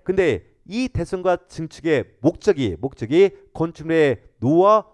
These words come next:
억제를 목적으로 하거나 기능 향상을 목적으로 하겠다는 거야. 그땐 무엇에 해당돼서? 리모델링. 그땐 주택법에 따라 리모델링의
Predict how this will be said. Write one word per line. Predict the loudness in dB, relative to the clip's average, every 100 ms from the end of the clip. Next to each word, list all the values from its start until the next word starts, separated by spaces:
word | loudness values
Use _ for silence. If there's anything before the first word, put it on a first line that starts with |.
| _
억제를 | -4 -4 -2 -4 -4
목적으로 | -6 -10 -8 -6
하거나 | 0 0 0 -6 _
기능 | -12 -6 -4 -4
향상을 | -6 -6 -2 0 0 _ -8
목적으로 | -8 -4 -4 -4
하겠다는 | -6 -8 -8
거야. | -10
그땐 | -2 -2 -2 _
무엇에 | -2 -2 -2
해당돼서? | -8 -8 -6 -8 -8 _ _ _ _ _ -2
리모델링. | 0 0 -2
그땐 | 0 0 0 _ _
주택법에 | -18 -4 -4 -2 -4 0
따라 | 4 4 2 _ -8
리모델링의 | -2 -2 -2 -2